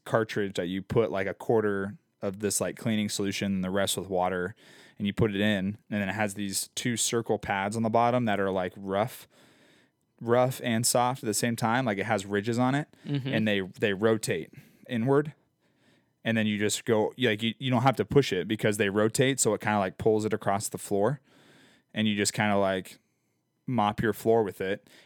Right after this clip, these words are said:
Speaker 1: and you push this button that's electronic on the top, and it sprays the sprayer out in front of these circular pads.
Speaker 2: Hmm.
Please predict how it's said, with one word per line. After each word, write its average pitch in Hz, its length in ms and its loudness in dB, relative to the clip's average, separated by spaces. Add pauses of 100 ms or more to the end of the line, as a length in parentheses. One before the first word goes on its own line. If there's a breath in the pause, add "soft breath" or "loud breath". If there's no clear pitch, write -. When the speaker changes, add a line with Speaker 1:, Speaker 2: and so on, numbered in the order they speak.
Speaker 1:
and 110 120 0
you 107 100 0
push 123 280 0
this 104 140 -2
button 110 320 2
that's 95 180 -4
electronic 104 540 0
on 101 80 -2
the 90 80 -6
top, 104 320 0
and 95 120 -4
it 87 120 -4
sprays 98 560 0
the 92 140 -6
sprayer 98 500 0
out 95 260 0
in 87 80 -10
front 101 260 -4
of 87 120 -6
these 92 160 -4
circular 90 420 -2
pads. 80 480 -6 (1040 soft breath)
Speaker 2:
Hmm. 139 340 -4